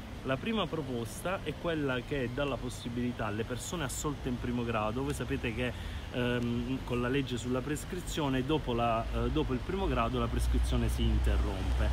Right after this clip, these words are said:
Eh, noi stabiliamo che per gli assolti in primo grado, su loro richiesta, ci sarà una corsia preferenziale in secondo grado. Ciò vuol dire che una persona è stata assolta in primo grado facendo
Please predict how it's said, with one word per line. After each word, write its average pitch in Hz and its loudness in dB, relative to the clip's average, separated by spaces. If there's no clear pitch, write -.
Eh, 135 2
noi 185 4
stabiliamo 208 0
che 139 2
per 160 2
gli 156 4
assolti 151 2
in 123 2
primo 135 4
grado, 120 4
su 131 2
loro 135 4
richiesta, 151 0
ci - -2
sarà 208 4
una 185 2
corsia 196 0
preferenziale 131 2
in 120 0
secondo 110 0
grado. 98 -2
Ciò 226 2
vuol 180 4
dire 120 2
che 113 -2
una 123 0
persona 208 0
è 180 0
stata 139 -2
assolta 143 -2
in 135 0
primo 131 0
grado 113 2
facendo 139 0